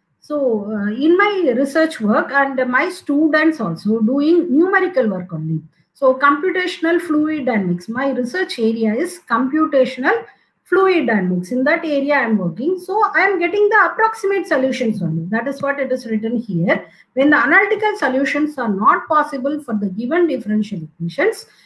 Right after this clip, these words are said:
we go for the approximate numerical solutions.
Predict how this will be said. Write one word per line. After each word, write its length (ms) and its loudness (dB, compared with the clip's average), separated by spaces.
we 200 2
go 240 4
for 220 2
the 200 -2
approximate 1000 2
numerical 640 4
solutions. 720 -4